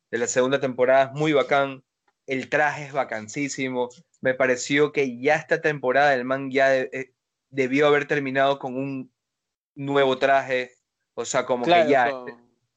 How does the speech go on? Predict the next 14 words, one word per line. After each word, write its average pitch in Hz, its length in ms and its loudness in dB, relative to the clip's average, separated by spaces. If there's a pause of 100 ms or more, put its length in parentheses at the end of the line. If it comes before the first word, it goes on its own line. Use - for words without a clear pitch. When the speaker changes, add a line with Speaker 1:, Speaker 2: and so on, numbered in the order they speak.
(140)
Speaker 2:
o 143 180 -8
con 160 180 -6
el 147 120 -10
traje 175 200 -4
amarillo, 165 540 -10
¿no? 139 360 -18
Que 113 240 -10
es 117 100 -18
en 107 300 -14
los 107 140 -14
cómics 120 400 -6
aparece 110 420 -8
full. 117 300 -6 (640)
Speaker 1:
Ajá. 135 760 0